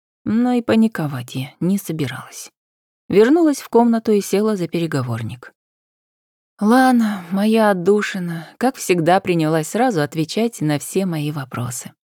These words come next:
Спрашивала, как мои дела, как продвигается проект. Я о нём рассказывала ей каждый вечер.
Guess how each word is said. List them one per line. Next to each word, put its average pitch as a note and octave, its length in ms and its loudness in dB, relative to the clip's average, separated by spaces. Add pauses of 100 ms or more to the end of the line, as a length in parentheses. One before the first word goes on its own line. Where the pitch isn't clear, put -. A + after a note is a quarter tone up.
(840)
Спрашивала, B3+ 600 0
как C#4+ 200 0
мои F3+ 240 0
дела, F3 400 2 (160)
как G#3+ 220 0
продвигается E3 580 0
проект. - 540 -10 (480)
Я F3+ 180 6
о F3+ 80 4
нём F3 160 2
рассказывала F3 640 2
ей E3+ 240 2
каждый A3 380 0
вечер. D3 360 -4